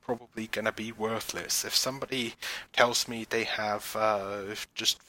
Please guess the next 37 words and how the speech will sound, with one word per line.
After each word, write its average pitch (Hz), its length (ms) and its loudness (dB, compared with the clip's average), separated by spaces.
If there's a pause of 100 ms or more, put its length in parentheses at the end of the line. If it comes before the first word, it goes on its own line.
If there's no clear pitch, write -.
(300)
figured 120 320 0
out 113 220 2
a 107 180 -6
way 113 160 -2
to - 160 -2
use 113 560 -2
chakras 113 640 2
and 107 180 -12
crystals - 680 2
to 107 440 -6 (480)
predict, - 580 0
uh, 113 280 4
the 107 80 -6
spread - 400 2
of - 280 -2
Marburg 117 360 -2 (120)
virus, 104 680 6
I 117 140 2
will 104 220 -2 (240)
probably 117 500 -6
send 110 600 0
them 113 160 0 (120)
to 104 440 -4 (240)
a 107 280 -2
friend 110 460 -2
of - 160 -6
mine 98 260 -6
who's 101 280 -4
a, 101 300 -4 (480)
uh, 104 220 0
practicing - 580 -2
psychiatrist. - 840 -2
But 104 200 2
o-, 113 120 0
other 139 240 6
than 143 200 -2
that, 120 520 2